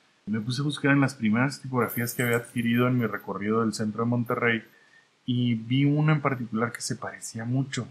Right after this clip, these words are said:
pero ¿acaso sería la misma? Imprimí una prueba en la Vandercook cero uno y lo escaneé. Después lo superpuse con el ejemplar de La Revista. La tipografía se llama Cheltenham. Apareció en mil novecientos tres y fue creada por American Type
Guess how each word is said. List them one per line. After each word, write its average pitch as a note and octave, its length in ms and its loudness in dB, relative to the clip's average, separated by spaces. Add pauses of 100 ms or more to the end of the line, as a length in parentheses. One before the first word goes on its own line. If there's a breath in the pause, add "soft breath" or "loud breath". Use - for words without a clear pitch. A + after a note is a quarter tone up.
pero G2+ 680 -6
¿acaso G#2 320 -10
sería G#2+ 420 -2
la A#2 140 0
misma? A2 480 -2 (1120)
Imprimí A#2+ 480 2
una C3+ 260 2
prueba C#3 300 6
en C3 100 2
la A#2+ 60 6
Vandercook A#2 540 2
cero B2 260 0
uno A#2+ 380 0 (120)
y A#2+ 120 0
lo A2 160 4
escaneé. G#2 580 -2 (260)
Después G#2 400 -2
lo G#2+ 140 2
superpuse G#2 800 -4 (200)
con G2+ 180 -6
el G2+ 100 -4
ejemplar F#2+ 420 -8
de G2 100 -6
La G2 120 -4
Revista. F#2 480 -8 (480)
La A2 140 -4
tipografía A2+ 500 2
se B2+ 120 2
llama B2 280 6
Cheltenham. A2+ 640 0 (440)
Apareció G2+ 420 -2
en A2+ 80 2
mil A#2+ 120 4
novecientos B2 520 2
tres A2+ 360 0
y A2 80 -4
fue G#2+ 220 -6
creada A2 380 2
por A2 120 2
American G2+ 520 -2
Type F#2+ 240 -8